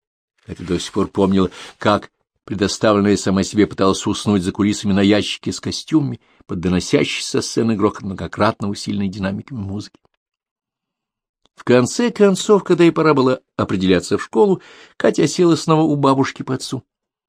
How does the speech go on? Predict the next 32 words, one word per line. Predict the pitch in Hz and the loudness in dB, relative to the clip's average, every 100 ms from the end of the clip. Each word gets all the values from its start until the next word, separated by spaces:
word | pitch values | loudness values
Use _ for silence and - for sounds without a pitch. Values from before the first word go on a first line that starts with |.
| _ _ | _ _
Бабушка. | 117 117 107 110 - - 113 _ _ _ _ _ _ _ _ | 2 2 2 -4 -6 -8 -12 _ _ _ _ _ _ _ _
Внешне | 82 101 117 - 113 | -2 2 4 2 2
в | 110 | 4
ней | 113 117 | 4 4
мало | 107 110 110 | 4 4 4
было | 117 113 | 4 2
что | - 110 | 0 -2
от | 107 | -2
бабушки. | 101 95 85 - - - _ _ _ _ | -4 -4 -6 -8 -14 -20 _ _ _ _
Лика | - - 120 | -4 -2 -2
Георгиевна | 95 98 92 92 92 | 2 4 4 2 0
коротко | - 92 85 82 | 2 0 0 -4
стриглась, | - - 180 175 160 - - _ _ | -6 0 0 2 -2 -6 -18 _ _
красила | - 95 - 87 | -4 -4 -2 0
волосы | 90 92 87 - | 2 2 2 0
в | 80 | 0
огненно-рыжий | 98 85 85 82 78 78 | 0 0 -2 -2 -4 -8
цвет, | - 90 104 117 _ _ _ | -8 2 2 2 _ _ _
утверждая, | - 80 87 87 | -18 -6 -2 -2
что | - | -4
это | - | -2
ее | 90 82 _ _ | -2 -2 _ _
молодит. | - 87 92 92 85 113 - _ _ _ _ _ _ | -6 0 0 0 -2 -4 -6 _ _ _ _ _ _
Очков | 110 117 - - 214 - | -2 -2 -4 2 2 2
не | 139 113 110 | 0 0 2
носила, | 107 98 - 107 117 | 2 0 -2 -2 -2
так | 127 107 | -2 -6
считала, | - - 95 92 | -8 -6 -2 -2
что | - | -2
они | 87 90 | -2 -2
не | 87 87 87 | -2 -2 -2
идут. | 120 151 - | -4 -6 -10